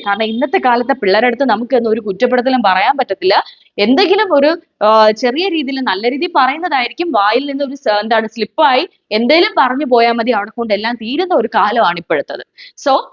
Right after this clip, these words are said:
അധ്യാപകര് കുട്ടികളുടെ നേട്ടങ്ങളെ എന്ത് ചെയ്യണോടാ? നേട്ടങ്ങളെ പ്രശംസിക്കുകയും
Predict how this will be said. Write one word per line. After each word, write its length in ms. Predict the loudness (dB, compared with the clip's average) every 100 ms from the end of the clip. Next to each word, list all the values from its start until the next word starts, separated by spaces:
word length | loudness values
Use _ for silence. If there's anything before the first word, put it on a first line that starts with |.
| _ -6
അധ്യാപകര് 680 | -4 0 0 0 -2 -4 -6
കുട്ടികളുടെ 640 | -10 -12 -4 0 0 0
നേട്ടങ്ങളെ 680 | -4 -2 -2 -2 -4 -2 0
എന്ത് 240 | 2 2
ചെയ്യണോടാ? 440 | 0 0 -4 -8 -10 -8 -6
നേട്ടങ്ങളെ 460 | -2 0 2 0 0 -2
പ്രശംസിക്കുകയും 880 | -2 0 -2 -2 -6 -4 -2 -4